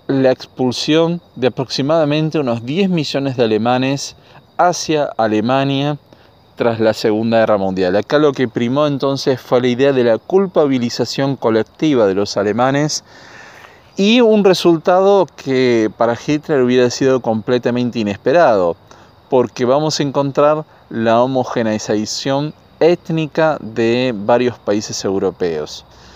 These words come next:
Es decir, Polonia, eh, ya no va a tener, eh, minorías étnicas significativas, por un lado. Por la Shoah, eh, la minoría judía fue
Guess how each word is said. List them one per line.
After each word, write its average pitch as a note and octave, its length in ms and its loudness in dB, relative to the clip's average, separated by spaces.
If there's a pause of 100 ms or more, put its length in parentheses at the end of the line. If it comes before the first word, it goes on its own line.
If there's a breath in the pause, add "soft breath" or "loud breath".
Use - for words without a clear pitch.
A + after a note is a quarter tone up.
(160 loud breath)
Es - 180 -12
decir, G#2 160 -4 (120)
Polonia, F#3 640 2 (500)
eh, A2+ 260 0 (100)
ya C3+ 160 0
no A#2 760 0
va A#2 120 4
a A2 40 0
tener, A2 580 0
eh, F#2+ 100 -6
minorías G#2 880 -2
étnicas G2+ 580 -4
significativas, B2 1080 -2 (400)
por C#3 140 0
un C#3+ 120 2
lado. F2 300 2 (1400 loud breath)
Por B2 180 4
la A#2+ 120 4
Shoah, D3+ 360 0 (400)
eh, A2 480 0
la G#2 200 0
minoría A2+ 420 0
judía A#2 400 2
fue G#2+ 600 0